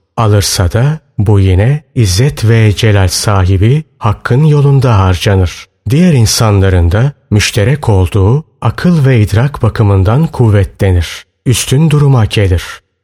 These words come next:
Ayrıca kendisine fazladan bir akıl ve idrak daha verilir ki, bu da izzet ve celal sahibi Allah tarafından bahşedilmiş akıl ve idraktir. Ey kendini halka muhtaç hisseden kişi!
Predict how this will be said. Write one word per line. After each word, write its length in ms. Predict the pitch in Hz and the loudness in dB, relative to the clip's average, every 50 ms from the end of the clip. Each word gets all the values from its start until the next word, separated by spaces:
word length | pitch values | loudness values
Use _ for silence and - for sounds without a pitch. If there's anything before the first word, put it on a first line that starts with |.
| _ - | _ -6
Ayrıca 500 | - 151 170 170 160 143 127 - 120 110 | -2 0 0 2 2 0 2 2 0 0
kendisine 840 | 104 - - 107 98 92 90 95 - - 110 95 95 110 143 156 156 _ _ - | 0 0 -2 0 0 0 0 -2 -2 -2 -2 0 0 0 0 -2 -4 _ _ -6
fazladan 720 | - 113 107 104 - - 110 101 95 117 151 165 160 135 | -4 -2 -2 -2 -2 -2 -2 0 0 0 2 2 2 2
bir 120 | 131 127 | 2 2
akıl 440 | 113 104 - - - 175 170 160 135 | 0 0 -2 -2 -2 -2 0 0 2
ve 140 | 135 131 120 | 2 2 2
idrak 420 | 107 - 113 110 110 104 - - | 2 2 2 2 2 0 -2 -2
daha 280 | - 104 104 107 101 92 | -2 0 2 2 2 2
verilir 340 | 104 101 101 98 90 92 87 | 2 2 2 2 2 0 -2
ki, 400 | - - - 117 123 147 151 _ _ _ _ _ - | -2 -4 -2 -2 -2 -2 -4 _ _ _ _ _ -6
bu 260 | 95 107 98 92 - | -2 0 0 0 0
da 220 | 110 117 143 151 - _ _ - - | 0 -2 -2 -2 -6 _ _ -4 -2
izzet 500 | 113 104 87 82 95 123 143 - - 113 | 0 0 0 0 0 -2 -2 -2 0 0
ve 300 | 107 113 110 107 104 - | 2 2 2 2 0 0
celal 340 | - 113 104 101 98 92 | 0 0 0 2 0 0
sahibi 760 | 87 - - - 104 98 95 92 95 95 85 107 117 143 156 - _ _ _ - | -2 -2 -2 -2 0 0 2 2 2 0 0 0 0 0 -2 -4 _ _ _ -4
Allah 320 | 110 104 104 123 160 160 151 - | -2 0 2 0 0 -2 -4 -2
tarafından 720 | - 147 131 131 - - 123 117 104 110 107 104 101 95 | -2 0 0 0 0 0 2 2 2 2 2 2 2 2
bahşedilmiş 880 | 98 92 87 - - - 104 92 98 95 92 92 104 127 123 - - - _ _ _ - | 0 0 -2 -2 -2 -2 -2 0 0 2 2 2 2 0 0 -4 -6 -12 _ _ _ -6
akıl 420 | 110 104 - - 127 143 151 156 | -6 -6 -4 -2 -2 0 0 0
ve 160 | 147 147 143 131 | 2 2 2 0
idraktir. 760 | 123 - 107 101 92 87 - - - 101 87 - - - _ _ _ _ _ _ _ _ _ _ _ _ _ _ - | 0 0 0 0 0 -2 -4 -2 -2 -2 -2 -4 -8 -18 _ _ _ _ _ _ _ _ _ _ _ _ _ _ -4
Ey 520 | 127 123 120 120 120 117 117 117 113 113 107 | -2 0 2 2 2 2 2 2 2 0 0
kendini 580 | - - 120 113 110 110 104 110 110 110 107 | 0 0 0 2 2 2 2 2 2 2 2
halka 400 | 104 104 101 98 92 - 170 175 | 2 2 2 2 0 0 0 0
muhtaç 540 | 160 151 147 135 - - 143 139 131 123 - | 2 2 2 0 0 0 0 0 0 2 0
hisseden 600 | 123 - - - 123 117 113 117 110 101 95 95 | 0 -2 0 -2 -2 0 0 2 2 2 2 0
kişi! 560 | 92 - 101 - - - - 101 90 82 - | 0 -2 -2 -4 -2 -2 -2 -2 -2 -2 -4